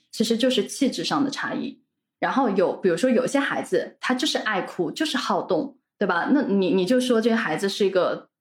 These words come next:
多动症或者是怎么样，但有些孩子他表现出来就是非常的安静，非常的平稳。所以这个其实气质跟我们生活当中说的你的脾性、你的脾气会有一个很大的联系，就是你的性情。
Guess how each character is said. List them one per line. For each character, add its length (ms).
多 140
动 180
症 220
或 140
者 120
是 180
怎 120
么 80
样， 220
但 120
有 140
些 140
孩 160
子 80
他 120
表 160
现 160
出 120
来 80
就 100
是 120
非 140
常 160
的 60
安 220
静， 320
非 100
常 120
的 100
平 260
稳。 200
所 140
以 220
这 160
个 160
其 160
实 460
气 200
质 160
跟 220
我 140
们 420
生 260
活 140
当 180
中 140
说 160
的 240
你 140
的 80
脾 260
性、 460
你 100
的 80
脾 220
气 360
会 200
有 200
一 140
个 320
很 320
大 180
的 360
联 300
系， 280
就 100
是 100
你 140
的 100
性 260
情。 340